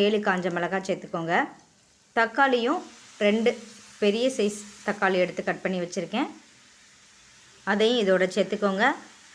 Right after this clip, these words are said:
ஒரு ரெண்டு கத்தரிக்காய் எடுத்து கட் பண்ணி வச்சிருக்கேன். அதையும் சேர்த்துக்கலாம். வெங்காயம், தக்காளி, கத்தரிக்காய் மூணுமே சம அளவு எடுத்துக்கோங்க. அப்போ தான் டேஸ்ட்டு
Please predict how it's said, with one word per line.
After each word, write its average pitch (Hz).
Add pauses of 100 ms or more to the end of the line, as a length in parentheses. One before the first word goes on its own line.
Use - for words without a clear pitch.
(260)
ஒரு 226
ரெண்டு 254
கத்தரிக்காய் 214
எடுத்து 196
கட் 196
பண்ணி 196
வச்சிருக்கேன். 214
அதையும் 185
சேர்த்துக்கலாம். 196 (200)
வெங்காயம், 254 (120)
தக்காளி, 208 (1000)
கத்தரிக்காய் 226
மூணுமே 233 (120)
சம 208
அளவு 208
எடுத்துக்கோங்க. 185 (200)
அப்போ -
தான் 185
டேஸ்ட்டு 202